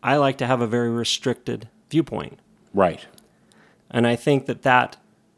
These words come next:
Speaker 1: it, it gives a totally different perspective, but that's a difference in the way we approach things.
Speaker 2: Oh, yeah.
Speaker 1: So
Speaker 2: Yeah.
Speaker 1: if you were to tell, if you were to tell me this box needs to be opened up more, I know that that's coming from a different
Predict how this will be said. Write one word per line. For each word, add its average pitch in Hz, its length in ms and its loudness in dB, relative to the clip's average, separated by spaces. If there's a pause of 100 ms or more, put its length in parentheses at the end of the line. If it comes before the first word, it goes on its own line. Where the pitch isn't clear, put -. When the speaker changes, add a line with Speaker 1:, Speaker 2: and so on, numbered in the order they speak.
(200)
Speaker 1:
it, 113 440 -4
it 151 340 -2
gives 165 360 4
a 123 100 -2
totally 156 580 -2
different 139 400 -2
perspective, 135 840 -4
but - 160 -6
that's 156 420 2 (720)
a 143 60 -4
difference 165 460 0
in 156 80 0
the 139 80 2
way 143 200 2
we 139 200 0
approach 156 400 -2
things. 95 380 -8 (680)
Speaker 2:
Oh, 196 140 6
yeah. 180 260 0
Speaker 1:
So - 180 2
Speaker 2:
Yeah. 135 60 6
Speaker 1:
if 160 100 -2
you 180 120 4
were 196 100 4
to 160 100 -6
tell, 156 380 -4
if 151 160 -6
you 190 120 2
were 214 100 4
to 180 80 2
tell 170 260 6
me 156 360 4 (360)
this 160 160 2
box 151 340 4
needs 143 200 2
to 123 60 -8
be 127 140 -2
opened 135 320 2
up 127 180 0
more, 104 340 -4 (520)
I 139 140 2
know 185 200 8
that 165 100 6
that's 143 220 2
coming 147 340 4
from 139 240 2
a 127 220 2
different 139 760 0